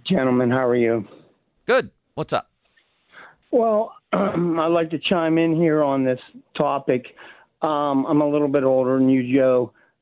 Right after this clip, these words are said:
Speaker 1: but I played all three major sports, and we never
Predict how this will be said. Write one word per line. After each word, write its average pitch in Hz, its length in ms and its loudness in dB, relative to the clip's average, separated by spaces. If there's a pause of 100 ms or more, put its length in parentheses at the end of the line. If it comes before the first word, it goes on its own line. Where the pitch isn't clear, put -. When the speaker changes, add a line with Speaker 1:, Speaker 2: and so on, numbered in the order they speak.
Speaker 1:
but 139 220 0 (440)
I 151 160 -2
played 139 280 -2
all 127 240 0
three 127 180 0
major 120 380 -2 (140)
sports, 127 420 0 (580)
and 123 560 0 (440)
we 165 680 2
never 127 680 -2